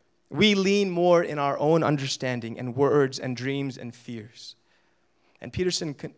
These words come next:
concludes the story this way. "A few days after the disappointment at the edge of his field and the reprimand that he received from the man at church,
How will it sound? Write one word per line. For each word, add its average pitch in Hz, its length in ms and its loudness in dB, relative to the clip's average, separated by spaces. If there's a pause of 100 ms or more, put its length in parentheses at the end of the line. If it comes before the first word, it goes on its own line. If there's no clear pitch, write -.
concludes 151 420 -6
the 131 40 -6
story 143 340 0
this 131 220 -2
way. 113 220 -6 (1080)
"A - 80 -6
few 180 220 0
days 165 360 6
after 156 300 4
the 139 100 -6
disappointment 147 600 0
at 135 100 -2
the 139 100 -4
edge 143 180 0
of 139 60 -2
his 135 160 -2
field 143 420 4 (300)
and 135 160 -2
the 131 60 0
reprimand 147 540 4
that 127 80 -4
he 143 100 -4
received 139 420 -2
from 143 140 -10
the 131 60 -6
man 139 220 0
at 131 100 -4
church, - 460 0